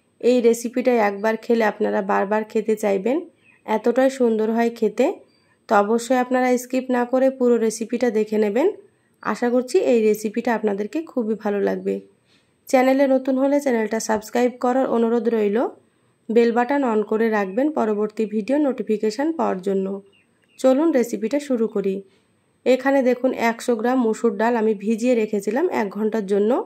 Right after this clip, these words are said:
ডালগুলোকে খুব ভালোভাবে কয়েকবার পানি পাল্টে ধুয়ে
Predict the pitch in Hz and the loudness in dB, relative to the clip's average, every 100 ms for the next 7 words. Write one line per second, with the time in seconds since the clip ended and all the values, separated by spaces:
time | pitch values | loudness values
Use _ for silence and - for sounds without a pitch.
0 | - _ _ _ _ _ 233 240 233 240 | -8 _ _ _ _ _ -4 0 0 0
1 | 254 262 262 269 226 226 226 226 240 247 | -2 0 -2 -2 -2 -2 -2 0 -2 0
2 | 226 214 208 226 226 208 214 214 214 262 | 0 0 -2 -2 -2 -2 0 -2 -2 -2
3 | 220 226 | 0 2